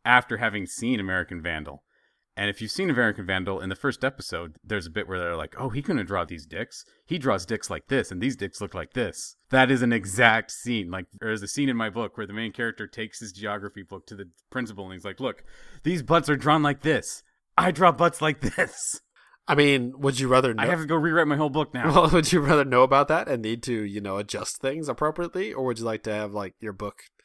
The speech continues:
Speaker 2: come out or whatever, or you get, finish the final draft or whatever, and then you have somebody read it, and there's like, I mean, "Have you seen American Vandal?" And, you know, then you have to redo it.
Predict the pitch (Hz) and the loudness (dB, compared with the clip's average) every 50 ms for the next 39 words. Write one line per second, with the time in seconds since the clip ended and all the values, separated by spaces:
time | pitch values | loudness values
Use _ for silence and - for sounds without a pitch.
0 | _ _ _ _ _ _ _ _ _ _ _ - - 160 139 131 117 123 143 - | _ _ _ _ _ _ _ _ _ _ _ -2 2 2 4 6 4 4 4 2
1 | - - 127 120 107 113 113 113 110 104 113 113 131 147 - 113 117 113 107 107 | -2 -6 -6 -4 -2 -4 -4 -4 -4 -4 -4 -6 -6 -6 -6 -6 -6 -6 -4 -6
2 | 107 101 98 104 - - - - - - 135 120 113 - - 123 - - 120 117 | -8 -8 -10 -10 -12 -12 -12 -10 -8 -6 -4 -4 -4 -6 -6 -6 -4 -4 -4 -2
3 | 117 117 110 117 113 110 113 120 - - 117 107 101 101 107 107 107 101 104 110 | -4 -4 -4 -4 -2 -2 -2 -2 -4 -6 -8 -8 -6 -6 -4 -4 -6 -6 -6 -6
4 | 120 123 110 101 104 107 107 101 101 98 - _ - 107 101 95 - - 120 107 | -4 -4 -6 -6 -8 -10 -10 -10 -12 -14 -16 _ -14 -14 -12 -10 -8 -8 -8 -8
5 | 104 104 104 110 110 107 117 113 - - 110 107 104 - 117 104 92 - _ _ | -8 -8 -8 -8 -8 -6 -8 -8 -8 -10 -10 -10 -8 -6 -6 -8 -8 -10 _ _
6 | _ _ _ _ _ _ - 104 104 110 104 98 98 98 107 107 - - 131 131 | _ _ _ _ _ _ -8 -6 -6 -4 -4 -6 -6 -8 -8 -6 -4 -4 -2 -2
7 | 135 123 123 131 135 - 135 120 107 117 127 143 160 175 180 180 165 - - 117 | -2 0 0 0 0 -2 -4 -4 -4 -4 -2 0 0 0 0 0 -2 -6 -8 -8
8 | 117 110 104 98 92 90 87 _ _ _ _ - 104 101 90 85 87 101 131 175 | -6 -6 -6 -8 -10 -16 -18 _ _ _ _ -14 -12 -12 -12 -14 -4 0 2 2
9 | 208 180 127 113 113 101 - - 101 90 87 98 101 95 - 95 85 80 76 | 4 2 0 -2 -2 -4 -4 -6 -8 -8 -8 -10 -10 -10 -10 -12 -14 -14 -18